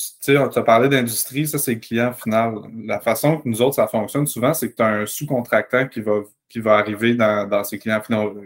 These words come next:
finaux-là. Donc, euh, mettons, euh, chez Pratt ou en tout cas tous les gros qu'on connaît, là. Euh, puis ces sous-contractants-là sont, sont super spécialisés dans ce qu'on appelle le rigging ou le déplacement de machines.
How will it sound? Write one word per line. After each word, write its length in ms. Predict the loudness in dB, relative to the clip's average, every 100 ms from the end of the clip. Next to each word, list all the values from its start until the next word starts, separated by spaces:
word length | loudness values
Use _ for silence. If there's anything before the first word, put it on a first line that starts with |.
| -18 -8
finaux-là. 380 | -4 0 2
Donc, 300 | 2 0 0
euh, 140 | -2 -2
mettons, 380 | -4 -4 -4 -4
euh, 140 | -6 -12 _ _ _ _
chez 200 | -4 -4
Pratt 400 | 0 4 6 4
ou 60 | 0
en 40 |
tout 80 | -2
cas 80 | -2
tous 200 | -2 -2
les 100 | -4
gros 200 | -2 -2
qu'on 180 | -2 0
connaît, 380 | 0 0 -2
là. 160 | -2 -10 _ _ _ _ _ 0
Euh, 400 | 4 4 4 -2 -8 _ -18
puis 340 | -8 -6 -4
ces 160 | -4 -6
sous-contractants-là 880 | -4 -2 2 2 2 0 4 4
sont, 480 | 4 0 0 -2 -6 _ _ _
sont 220 | -2 -2
super 300 | 0 6 6
spécialisés 720 | 6 -2 0 0 0 -2 -4
dans 460 | 0 2 2 0 -6
ce 80 | -8
qu'on 100 | -6
appelle 260 | -2 2
le 120 | 2 2
rigging 480 | 0 -2 -4 -2
ou 40 | -4
le 120 | -4
déplacement 480 | -4 -2 -2 0 0
de 60 |
machines. 480 | 0 0 -2 -4 -4